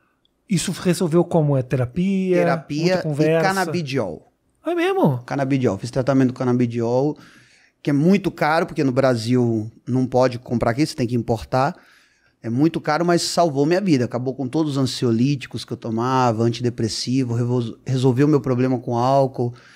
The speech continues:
Speaker 2: Claro, e associado à terapia. O canabidiol foi a melhor coisa que me aconteceu. Hoje eu não faço mais uso.
Speaker 1: Aham.
Speaker 2: Hoje eu, hum, hum, já recebi alta, <laughs> mas, mas faria. Fa-,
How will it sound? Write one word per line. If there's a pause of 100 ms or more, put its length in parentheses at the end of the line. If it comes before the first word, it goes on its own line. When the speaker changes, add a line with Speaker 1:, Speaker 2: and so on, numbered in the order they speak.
(160)
Speaker 2:
Claro,
e
associado
à
terapia. (440)
O
canabidiol
foi
a
melhor
coisa
que
me
aconteceu. (640)
Hoje
eu
não
faço
mais
uso. (140)
Speaker 1:
Aham. (340)
Speaker 2:
Hoje
eu,
hum,
hum, (440)
já (140)
recebi
alta, (160)
<laughs>
mas,
mas
faria.
Fa-,